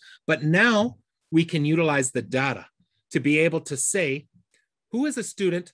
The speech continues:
who's close? They're in that yellow range. And what is a key issue that we're seeing? Then also being able to bump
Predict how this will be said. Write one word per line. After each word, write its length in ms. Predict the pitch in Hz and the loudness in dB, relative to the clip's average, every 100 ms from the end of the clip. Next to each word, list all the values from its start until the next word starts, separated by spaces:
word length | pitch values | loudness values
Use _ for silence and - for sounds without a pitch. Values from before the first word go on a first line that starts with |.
| _ | _
who's 220 | 175 165 | -10 -10
close? 720 | - - 165 160 127 - - - _ | -10 -10 -2 -2 -2 -6 -8 -12 _
They're 160 | 143 160 | 0 2
in 120 | 185 | 2
that 200 | 180 156 | 0 -2
yellow 340 | 135 175 185 156 | -2 0 0 0
range. 420 | 135 135 139 - _ _ _ | 0 -2 -6 -12 _ _ _
And 420 | 185 175 160 202 233 - _ | -6 -4 -2 -4 -6 -14 _
what 220 | 143 180 202 | -8 -4 -4
is 120 | 190 | -6
a 40 | |
key 240 | 170 170 156 | -8 -6 -6
issue 220 | - 135 | -6 -8
that 140 | 123 | -8
we're 100 | 120 | -8
seeing? 400 | - 123 107 95 _ _ 139 | -8 -4 -4 -6 _ _ 0
Then 220 | 214 285 | 2 2
also 300 | 214 214 180 | 0 0 -2
being 300 | 175 160 156 | 0 -2 -2
able 240 | 156 156 | -2 -4
to 160 | - 127 | -8 -10
bump 400 | - 147 160 | -6 -6 -8